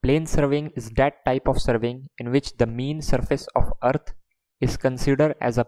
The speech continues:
plane and the spheroidal shape is neglected।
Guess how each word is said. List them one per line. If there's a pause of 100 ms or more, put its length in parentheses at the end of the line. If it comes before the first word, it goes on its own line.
plane (440)
and
the (120)
spheroidal (300)
shape
is
neglected।